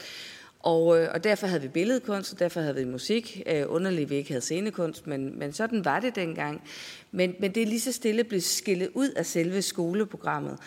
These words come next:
Øhm, og, og hvad, hvad kan vi så gøre for at få det ind igen og give det den værdi, som,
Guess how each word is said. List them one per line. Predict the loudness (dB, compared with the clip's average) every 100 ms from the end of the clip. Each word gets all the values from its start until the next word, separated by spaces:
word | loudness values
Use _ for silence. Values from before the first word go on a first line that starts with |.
| -16 -16 -18 -10 2
Øhm, | 4 4 4 2 2 2 -2 -2
og, | 2 2 2
og | 0
hvad, | 4 2 2
hvad | -2
kan | 0 0
vi | 2
så | -2
gøre | 2 4 4
for | 2 -2
at | -2
få | -2 -2
det | 0 2
ind | 2 2
igen | 2 0 0
og | -2
give | -2
det | -2 0
den | 0 0
værdi, | -2 -2 0 -2
som, | -2 -2 2 2 2